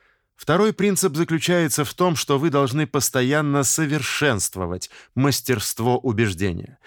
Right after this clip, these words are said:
Не стоять на месте, оттачивать его и практиковать, стремиться понимать события, происходящие вокруг, изучать людей, с которыми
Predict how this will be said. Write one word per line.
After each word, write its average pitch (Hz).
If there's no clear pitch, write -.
Не 151
стоять 160
на 156
месте, 160
оттачивать 147
его 127
и 185
практиковать, 139
стремиться 147
понимать 139
события, 123
происходящие 139
вокруг, 151
изучать 175
людей, 151
с -
которыми 160